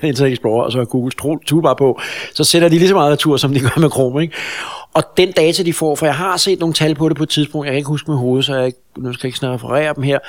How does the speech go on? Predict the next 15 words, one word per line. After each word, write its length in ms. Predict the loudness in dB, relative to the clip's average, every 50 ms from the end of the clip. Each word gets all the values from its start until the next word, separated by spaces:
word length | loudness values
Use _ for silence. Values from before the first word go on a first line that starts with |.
| -16 -16 -16 -16 -18 -14 -6
men, 320 | 0 2 2 2 2 0 -2
men 200 | 0 0 0 2
når 120 | 0 0
man 100 | -2 -2
ser 160 | 0 0 -2
på 120 | -2 -2 -6 -6 -4
Chrome-browseren, 800 | -2 -2 -2 -2 0 0 0 0 0 -2 -2 -2 -2 -4 -6 -8 _ _ -4
Toolbaren 640 | 0 2 2 2 0 -2 -4 -6 -4 -6 -6 -6 -8 -12 _ -10
og 120 | -6 -2
Google 280 | 0 0 0 0 0 -2
Analytics, 340 | 0 0 0 -2 -2 -2 -4
så 60 | -4
er 40 | -2
Google 240 | 0 0 0 0 0
Analytics 360 | 0 0 0 -2 -2 -4